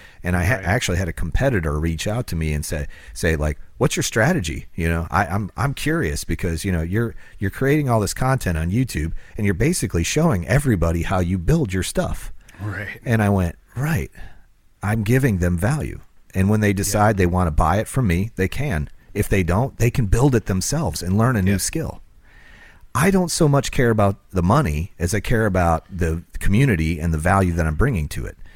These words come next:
Speaker 2: Right.
Speaker 1: Um, and, and I got a real sense from that person that they really only just cared about the business side of things. And, um, I, I, I'm not that way. You know, I love business development. I think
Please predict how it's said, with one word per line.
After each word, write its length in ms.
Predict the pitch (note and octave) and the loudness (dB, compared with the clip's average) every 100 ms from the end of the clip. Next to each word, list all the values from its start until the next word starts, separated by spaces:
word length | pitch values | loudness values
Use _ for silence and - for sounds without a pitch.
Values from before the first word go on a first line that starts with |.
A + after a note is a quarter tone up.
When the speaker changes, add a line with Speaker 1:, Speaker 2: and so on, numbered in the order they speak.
| - - - G#2+ | -20 -20 -18 -6
Speaker 2:
Right. 240 | D#2+ D2+ | -2 -2
Speaker 1:
Um, 120 | C#2+ | -2
and, 260 | F#2+ F#2 D#2+ | 0 0 0
and 160 | F2 E2 | 0 0
I 60 | |
got 180 | E2 D#2 | 0 0
a 40 | |
real 360 | D#2 B2+ B2 F2 F2+ | 4 6 6 4 -4
sense 360 | - - F2+ E2 | -4 0 0 -2
from 180 | - D#2+ | -2 0
that 200 | B2+ - | 0 0
person 360 | E2+ D2+ D#2+ | -4 -4 -4
that 200 | D2+ C#2 | -4 -2
they 220 | E2+ F#2 E2+ | 0 0 0
really 320 | D#2 F2 E2 | -2 -2 -2
only 240 | D2+ D2+ | -4 -6
just 200 | C#2 C2+ | -8 -8
cared 220 | - C#2 | -6 -6
about 160 | C2+ A#1+ | -6 -10
the 60 | D2+ | -2
business 360 | G#2 A2 C#2 | 0 0 -4
side 200 | - - | -8 -12
of 80 | - | -12
things. 300 | - B1+ - - - - - - | -14 -14 -16 -18 -20 -20 -20 -8
And, 320 | E2 E2+ E2 D#2 | -2 0 2 0
um, 280 | C#2+ C#2 - | 0 -4 -4
I, 360 | F#2+ A2+ A2+ G2+ - | -2 0 0 -4 -4
I, 180 | A#2 A#2+ - | -4 -4 -2
I'm 320 | A#2 D3+ A#2+ | 0 0 2
not 280 | A2 A#2 - | 0 0 -2
that 220 | G2 D#2 | -2 0
way. 240 | F2+ D#2 | 0 0
You 120 | C#2 E2 | 0 0
know, 120 | F2 | 0
I 140 | G#2+ | 2
love 300 | D3 G#2 A2+ | 4 4 4
business 360 | G#2+ G#2+ G#2+ G2+ | 2 2 0 -4
development. 500 | G2+ G#2 G2+ G2 F#2 | 0 2 2 0 0
I 100 | E2 | 0
think 240 | A2+ F#2 | -2 -4